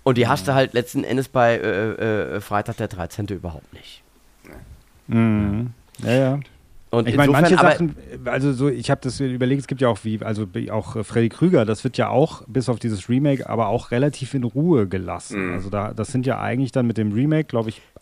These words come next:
Speaker 3: und Freddy versus Jason sind's, glaub ich, neun Teile dann.
Speaker 1: Ja.
Speaker 3: Aber man, jetzt macht man ja nichts mehr damit.
Speaker 1: Ja, aber
Speaker 3: Ja.
Speaker 1: das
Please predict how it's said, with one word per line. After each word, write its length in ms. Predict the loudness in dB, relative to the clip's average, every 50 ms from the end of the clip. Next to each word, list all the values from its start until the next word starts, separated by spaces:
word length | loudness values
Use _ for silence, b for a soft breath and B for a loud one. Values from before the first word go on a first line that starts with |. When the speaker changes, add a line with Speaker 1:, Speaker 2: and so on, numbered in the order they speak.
| _ _ _
Speaker 3:
und 160 | -4 -4 -4 -2
Freddy 280 | 0 0 2 2 4
versus 300 | 4 2 2 2 -2 -6 -4
Jason 420 | -2 0 0 -2 -2 -4 -6 -4
sind's, 200 | -4 -4 -4 -4
glaub 100 | -4 -4
ich, 140 | -4 -2 -2
neun 360 | 0 2 2 4 2 2 0
Teile 420 | -2 -2 -2 -2 0 0 -2 -2
dann. 280 | -4 -4 -4 -2 -4 -4 -6 _ _ _ _ _ _
Speaker 1:
Ja. 280 | 0 2 2 0 -4 -8 b b b b b b b
Speaker 3:
Aber 160 | -2 0 2 4
man, 320 | 4 2 2 2 0 0
jetzt 200 | 0 0 0 0
macht 220 | -2 -2 -2 -2
man 120 | -2 -2 0
ja 100 | 0 0
nichts 300 | -2 -4 -6 -10 -12 -10
mehr 100 | -8 -8
damit. 360 | -8 -8 -10 -12 -14 -16 _ _ B B B B B B B
Speaker 1:
Ja, 160 | 2 2 4
aber 120 | 4 2
Speaker 3:
Ja. 40 | 2
Speaker 1:
das 240 | 2 0 -2 -6